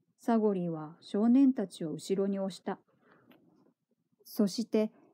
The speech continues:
岩の汚れを払うと、ヒックに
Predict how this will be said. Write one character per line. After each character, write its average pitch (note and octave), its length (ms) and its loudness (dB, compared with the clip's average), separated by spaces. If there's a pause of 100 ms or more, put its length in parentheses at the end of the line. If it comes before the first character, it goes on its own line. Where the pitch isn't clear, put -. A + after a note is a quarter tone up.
(380)
岩 A3 300 4
の C4+ 120 8
汚 C#4 340 6
れ D4+ 140 6
を G#3+ 100 4
払 G3+ 300 0
う G#3+ 80 0
と、 F3 260 -2 (560)
ヒ A#3+ 140 6
ッ A#3+ 140 4
ク G3 120 0
に E3+ 200 2